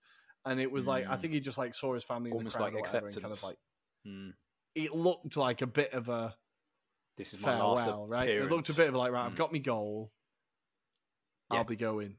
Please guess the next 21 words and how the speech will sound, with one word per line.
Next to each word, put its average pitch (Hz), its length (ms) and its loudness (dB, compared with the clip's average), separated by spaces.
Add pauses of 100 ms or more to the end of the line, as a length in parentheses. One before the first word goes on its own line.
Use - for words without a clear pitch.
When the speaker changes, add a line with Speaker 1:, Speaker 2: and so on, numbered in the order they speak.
(140)
Speaker 1:
if 123 120 -8
you 127 60 -4
know 117 100 -4
what 117 80 -6
I 110 40 -6
mean. 98 120 -14 (260)
Speaker 2:
Yeah, 98 180 0
exactly. 90 500 -6 (220)
You'll 110 140 -2
be 110 120 -2
remembered 104 460 -2
for 101 140 -10
this 95 180 -6
moment 92 300 -6
alone, 90 340 -6
and 87 100 -16
that's 90 220 -6
it, 85 240 -8
basically. 85 440 -12
Speaker 1:
Yeah, 104 880 -10
poor 123 280 -14